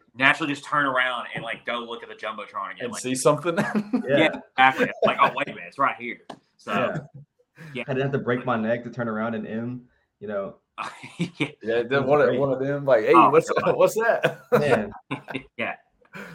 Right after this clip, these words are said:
Speaker 1: But
Speaker 3: also point out, too, man, I don't know how many people, Lo literally had, like, twenty people come up to her in the span of, like, pregame to, like, the whole game. That, that woman's famous in the Vols tailgate. Like,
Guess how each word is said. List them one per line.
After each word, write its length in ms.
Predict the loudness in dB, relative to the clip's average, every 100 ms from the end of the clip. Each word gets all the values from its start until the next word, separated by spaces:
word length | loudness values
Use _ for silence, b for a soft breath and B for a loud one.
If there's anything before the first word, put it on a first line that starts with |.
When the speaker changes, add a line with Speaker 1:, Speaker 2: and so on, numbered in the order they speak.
| -20 B B B B _
Speaker 1:
But 160 | 8 8
Speaker 3:
also 240 | 8 4
point 180 | 2 0
out, 180 | 0 -2 -2
too, 200 | -2 -2
man, 180 | -2 -2
I 40 |
don't 140 | -2 -2
know 80 |
how 180 | -2 -2
many 160 | -2 -2
people, 260 | -4 -6 -4
Lo 360 | 4 8 8
literally 300 | 8 2 0
had, 180 | 0 0
like, 180 | 0 -4
twenty 300 | -8 -6 -4
people 260 | -4 -6
come 160 | -4 -4
up 140 | -2
to 80 | -4
her 40 | -6
in 60 |
the 60 | -6
span 260 | -6 -6
of, 100 | -4
like, 220 | -4 -6 -10 _ _ _ -20 -8
pregame 360 | -4 -2 -4
to, 80 | -4
like, 160 | -6 -8
the 80 | -8
whole 160 | -6
game. 260 | -6 -10 -6
That, 320 | -6 -6 -8
that 80 | -6
woman's 240 | -4 -6 -10
famous 320 | -12 -12 -14
in 80 | -14
the 60 |
Vols 300 | -10 -12 -12 -14
tailgate. 260 | -12 -12
Like, 180 | -14